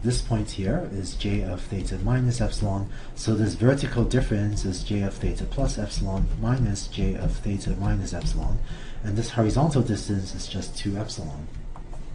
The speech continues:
So my approximation is going to be that the derivative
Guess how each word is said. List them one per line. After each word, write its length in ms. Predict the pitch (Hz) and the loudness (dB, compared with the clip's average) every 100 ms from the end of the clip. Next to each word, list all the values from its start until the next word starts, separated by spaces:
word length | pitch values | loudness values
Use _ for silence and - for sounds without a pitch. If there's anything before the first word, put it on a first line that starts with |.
| - - - - - - - - | -6 -8 -10 -10 -12 -14 -14 -12
So 480 | - - 214 131 135 | -8 8 10 10 6
my 220 | 123 120 | 6 4
approximation 760 | 117 135 151 139 117 104 113 | 4 0 0 2 2 2 -2
is 140 | 101 - | -2 -2
going 200 | 113 - | 2 4
to 120 | 117 | 2
be 340 | - - 147 - - - - | 2 0 0 -2 -4 -4 -4
that 420 | 90 123 - - - | -2 -2 -2 -4 -4
the 240 | 107 101 101 - - - | -2 -2 -4 -8 -12 -4
derivative 720 | 113 107 156 190 - 95 123 | 0 4 4 4 0 -4 -4